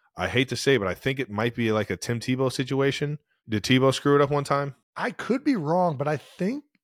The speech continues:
Speaker 2: the Ravens maybe. There's a team that, so there, the reason that there is an option to kick, uh, before the N F L was so offensively dominated, teams, I guess, would potentially choose that, which is crazy to think,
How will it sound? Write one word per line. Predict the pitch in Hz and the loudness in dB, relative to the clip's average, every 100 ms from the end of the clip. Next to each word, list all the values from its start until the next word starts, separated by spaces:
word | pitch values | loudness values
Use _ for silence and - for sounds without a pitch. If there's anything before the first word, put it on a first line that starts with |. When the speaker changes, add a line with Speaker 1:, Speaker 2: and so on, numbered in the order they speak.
| _ | _
Speaker 2:
the | 160 | -2
Ravens | 139 123 135 185 214 269 277 208 | -2 -2 -2 -2 -2 -4 -6 -4
maybe. | 262 269 269 277 - _ _ _ _ - | -2 -2 0 -2 -4 _ _ _ _ 2
There's | 175 269 | 2 4
a | 349 | 2
team | - 302 | 2 4
that, | 240 190 - _ - | 4 2 -2 _ -4
so | 214 | 0
there, | 196 208 214 214 | 4 4 2 -4
the | 165 151 | -4 -2
reason | 156 269 226 240 190 | 0 0 0 0 0
that | 175 | 0
there | 165 175 | 0 -2
is | 151 165 | -2 0
an | 160 170 160 | -2 -2 -2
option | 160 - 175 147 | -2 -2 -4 -4
to | - 120 | -6 -8
kick, | - 202 151 - _ _ - - _ - | 2 2 2 -6 _ _ -20 -20 _ -2
uh, | 156 147 | 2 2
before | 139 143 - 220 233 | 0 -4 -2 0 2
the | 190 202 | 2 0
N | 175 | 0
F | 160 | 0
L | 170 143 | 0 0
was | 143 - | -2 -2
so | 175 151 - _ - | 0 0 0 _ -6
offensively | 151 175 175 160 156 135 | -4 -2 -4 -6 -6 -8
dominated, | 127 151 180 147 120 117 117 - _ _ _ _ | -2 0 0 -2 -6 -10 -14 -18 _ _ _ _
teams, | - 180 214 208 185 - - - | 0 2 4 2 -2 -6 -10 -8
I | 151 | -6
guess, | 135 208 - | -2 -2 -2
would | 165 139 127 _ _ _ _ - | -2 -2 -4 _ _ _ _ -8
potentially | 143 - 190 - 175 135 | -6 -2 -2 -2 -2 -2
choose | - - 185 233 | -2 0 2 2
that, | 285 277 277 | 2 2 2
which | 147 131 | -2 -6
is | - | -6
crazy | - 180 147 | 0 0 2
to | 117 | -2
think, | 110 143 110 117 | -4 -4 -4 -14